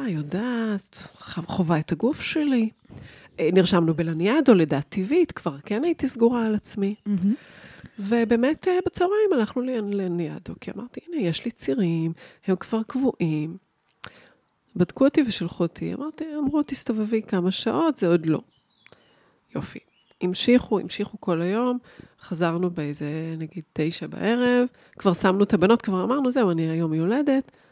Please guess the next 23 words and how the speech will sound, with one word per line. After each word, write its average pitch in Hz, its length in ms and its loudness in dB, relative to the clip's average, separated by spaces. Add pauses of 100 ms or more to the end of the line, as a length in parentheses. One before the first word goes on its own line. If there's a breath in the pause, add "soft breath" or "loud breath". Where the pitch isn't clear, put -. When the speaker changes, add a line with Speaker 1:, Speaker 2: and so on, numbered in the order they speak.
(200)
Speaker 1:
שמנו 156 200 -6
את - 100 -10
הבנות 156 340 -6
אצל 151 220 -6
סבא - 420 -12
וסבתא, 269 480 -4
הכל. 247 300 2 (880 soft breath)
חזרנו 185 440 4
שוב 165 240 2
ללניאדו, 180 840 0 (100)
כי - 180 -4 (520)
כזה 160 300 -4 (640)
כבר - 180 -6
הרגיש 170 360 0
קצת, - 460 -6
אה, 170 60 -2
יותר. 180 720 0 (800 soft breath)
Speaker 2:
מהמם. 196 280 -16 (680 soft breath)
Speaker 1:
והייתה 190 320 6
שם 285 160 6
אחות 214 280 4
מאוד 180 220 4
סקפטית, - 680 -4